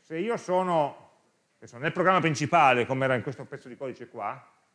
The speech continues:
il programma principale aveva letto queste medaglie,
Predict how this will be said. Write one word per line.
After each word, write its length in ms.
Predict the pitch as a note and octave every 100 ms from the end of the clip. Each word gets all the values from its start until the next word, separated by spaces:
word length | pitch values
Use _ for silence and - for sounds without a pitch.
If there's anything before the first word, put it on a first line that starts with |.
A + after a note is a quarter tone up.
| _ _ _ _ _ _
il 80 | -
programma 340 | F3+ G#3+ F3+
principale 580 | F3 E3+ A#3 E3+ F3+ F#3
aveva 200 | C#3+ C3
letto 300 | D3+ - B2+
queste 240 | A2+ -
medaglie, 680 | B2 D#3+ C#3+ C3 E3+ F#3 C3+